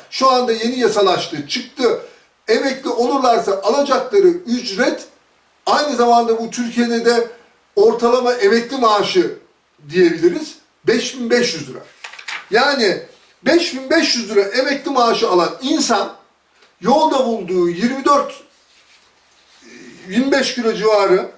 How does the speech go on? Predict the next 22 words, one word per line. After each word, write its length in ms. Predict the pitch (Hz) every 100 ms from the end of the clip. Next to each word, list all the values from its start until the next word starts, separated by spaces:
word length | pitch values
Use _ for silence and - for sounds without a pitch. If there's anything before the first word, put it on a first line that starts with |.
| _ _
dört 260 | 247 302 240
yaşında 320 | 202 - 196
bir 120 | 180
dişi 240 | 240 269 269
köpeği 500 | 262 220 190 220 - - - _ _
ameliyat 440 | 220 269 247 233 247
ettirirse 480 | - - 202 175
ödeyeceği 720 | 196 226 254 269 220 196 185 175
para 480 | 240 269 294 294 - _
yedi 320 | 175 240 254 233
bin 160 | 226
dört 220 | 226 196
yüz 100 | 208
elli 260 | 196 180 143
lira. 180 | 123 107 - _ _
Beş 240 | 208 214 247
bin 100 | 262
beş 200 | 254 247
yüz 100 | 233
lira 120 | 254
maaş 300 | 262 277 -
alıyor, 400 | 262 269 285